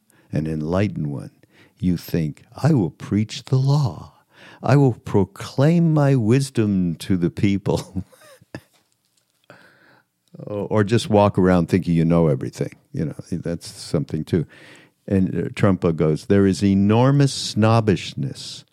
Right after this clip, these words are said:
involved with that approach, to put it lightly, and deception. You might find such snobbishness very light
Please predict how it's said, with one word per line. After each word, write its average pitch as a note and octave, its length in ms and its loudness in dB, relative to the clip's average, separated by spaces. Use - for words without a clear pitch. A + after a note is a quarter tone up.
involved G2 520 0
with E2+ 160 -2
that F2 200 -2
approach, - 640 -6
to - 100 -12
put - 380 -4
it - 160 -6
lightly, E2+ 760 -4
and B2 260 4
deception. - 800 -4
You G#2+ 140 4
might A#2 280 2
find A#2+ 440 2
such - 420 -2
snobbishness G2+ 1000 -2
very B2+ 540 0
light A2 460 0